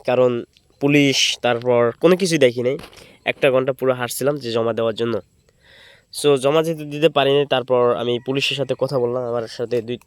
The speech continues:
তিনজন পুলিশের সাথে আমার অ্যাড আছে Facebook-এ। তারপর তাদের সাথে আমি কথা বললাম যে, "ভাই,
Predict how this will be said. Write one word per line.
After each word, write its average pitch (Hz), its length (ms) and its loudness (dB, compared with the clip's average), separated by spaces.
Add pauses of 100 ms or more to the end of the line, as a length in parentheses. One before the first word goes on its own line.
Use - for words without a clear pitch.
তিনজন 123 280 -4
পুলিশের 123 320 -10
সাথে 117 160 -6
আমার 117 160 -2
অ্যাড 117 180 0
আছে 120 240 -6 (100)
Facebook-এ। 120 400 -8 (720)
তারপর 123 560 0
তাদের 135 200 2
সাথে 139 200 -2
আমি 135 160 0
কথা 127 200 -4
বললাম 131 260 0
যে, 120 140 -2
"ভাই, 120 380 -4